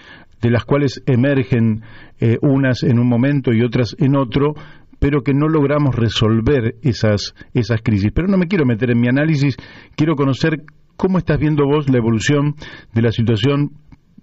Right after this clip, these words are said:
político, económica y social del país.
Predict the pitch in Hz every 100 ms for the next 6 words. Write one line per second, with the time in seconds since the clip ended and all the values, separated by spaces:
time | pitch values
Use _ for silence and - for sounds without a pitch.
0 | _ _ _ 131 127 147 123 143 - 147
1 | 147 - - _ - 117 120 127 135 135
2 | 113 139 139 - 117 104 98 120 110 95
3 | 95 87 -